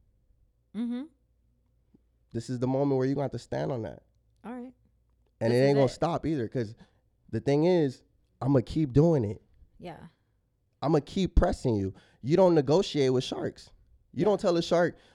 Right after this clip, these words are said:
Speaker 2: "All right, bro, I know you're gonna eat me, but just take half my body." Nah, I'ma take the whole thing, homie.
Speaker 1: Mm-hmm.
Speaker 2: That's the moment that they're, that we're living in right now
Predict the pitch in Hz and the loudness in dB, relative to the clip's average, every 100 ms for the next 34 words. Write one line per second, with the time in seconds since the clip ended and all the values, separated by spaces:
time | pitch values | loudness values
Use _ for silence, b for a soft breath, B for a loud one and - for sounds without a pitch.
0 | - 170 175 160 170 170 185 185 175 151 | -8 0 2 4 4 6 6 6 4 4
1 | 180 185 175 143 147 165 - 160 175 147 | 2 0 0 0 -2 -4 -4 -4 -4 -4
2 | - 147 143 175 151 117 143 156 165 165 | -2 -4 -2 -4 -4 -4 -6 -2 -2 -2
3 | 160 143 143 147 156 165 151 131 147 151 | -4 -6 -4 -4 -2 -2 -2 -2 -6 -8
4 | 156 _ _ _ - 196 147 175 170 170 | -12 _ _ _ -12 -2 -2 0 0 4
5 | 165 165 160 143 143 139 - 143 135 147 | 6 6 4 0 2 0 2 4 6 6
6 | 143 156 151 151 139 131 143 147 135 | 6 4 4 4 4 4 4 2 2